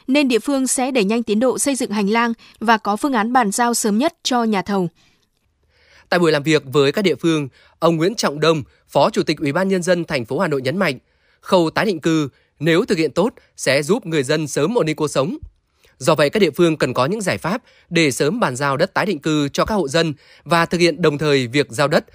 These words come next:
Speaker 2: cấp sổ đỏ và cấp giấy phép xây dựng cho người dân cùng một lúc.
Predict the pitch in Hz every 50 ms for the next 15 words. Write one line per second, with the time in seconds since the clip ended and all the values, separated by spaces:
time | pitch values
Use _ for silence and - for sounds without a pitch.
0 | _ _ _ - 247 240 - - 160 147 143 131 117 101 - _ _ _ - 120
1 | 135 135 123 - - 202 - 151 131 147 165 190 247 254 - - 175 147 135 147
2 | 139 - - _ _ _ - - 160 147 139 139 139 127 117 156 156 151 - -
3 | 139 123 127 170 262 -